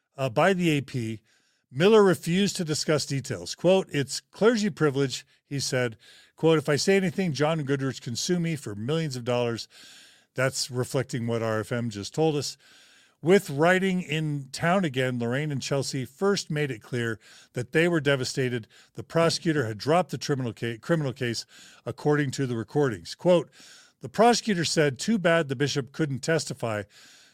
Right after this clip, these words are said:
close quote, Lorraine told Writing. Writing sounded surprised. He had not known coming into the meeting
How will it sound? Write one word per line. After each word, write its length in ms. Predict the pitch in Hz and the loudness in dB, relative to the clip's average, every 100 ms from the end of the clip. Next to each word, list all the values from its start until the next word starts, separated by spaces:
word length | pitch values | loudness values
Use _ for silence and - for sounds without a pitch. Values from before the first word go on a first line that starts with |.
| _ | _
close 320 | - 127 117 | -6 -4 -4
quote, 380 | - 123 117 104 _ _ _ | -2 -2 -2 -4 _ _ _
Lorraine 420 | 120 120 135 139 131 | -4 2 2 2 -2
told 360 | 120 113 113 | -4 -4 -4
Writing. 440 | 104 135 135 92 80 _ _ - | 0 0 0 -2 -12 _ _ -2
Writing 300 | 147 180 151 | 2 2 2
sounded 300 | 156 147 127 | 0 0 -2
surprised. 580 | 127 190 226 147 - - _ _ _ | -2 4 4 4 -2 -12 _ _ _
He 140 | 165 | -2
had 120 | 170 | 0
not 220 | 160 190 160 | 2 2 2
known 400 | 202 240 180 160 | 2 2 0 -2
coming 320 | 165 165 156 | -2 -2 -2
into 200 | 151 139 | -4 -6
the 100 | 127 | -6
meeting 440 | 147 196 143 120 | -4 -4 -4 -6